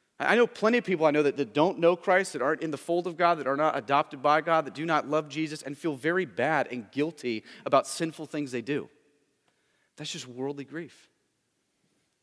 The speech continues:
They don't realize they've offended a, a, a holy, supreme being. They don't realize that there's sin in light of who he is. And, and this is what Jonah's realizing. We're, we're gonna see more of this and, and why we see this.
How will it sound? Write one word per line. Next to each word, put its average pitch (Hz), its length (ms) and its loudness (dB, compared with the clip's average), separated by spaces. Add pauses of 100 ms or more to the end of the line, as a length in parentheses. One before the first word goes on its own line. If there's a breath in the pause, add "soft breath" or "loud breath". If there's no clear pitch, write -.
(160)
They 139 180 0
don't 185 100 0
realize 170 220 2
they've 156 140 0
offended 131 420 -6 (100)
a, 104 120 -8 (120)
a, 110 120 -14 (180)
a 117 60 -18
holy, 110 720 -10 (180)
supreme 117 840 -10 (640)
being. 98 240 -6 (1300)
They 147 80 -4
don't 165 80 -2
realize 160 220 2
that - 260 -8
there's 135 200 -4
sin 156 260 -2
in 110 120 -4
light 110 160 0
of 101 80 -10
who 113 120 -10
he 101 140 -10
is. - 260 -20 (880)
And, 123 160 -10
and 104 180 -14
this 180 200 0
is 175 160 -8
what 127 240 -2
Jonah's 123 480 -2
realizing. 92 540 -10 (720)
We're, 110 180 -14
we're 110 120 -12
gonna 110 140 -8
see 110 360 -6 (320 soft breath)
more 107 280 -6
of 95 160 -8
this 98 280 -8
and, 92 160 -12
and 92 180 -14
why 104 160 -4
we 101 140 -8
see 90 240 -12
this. 80 340 -16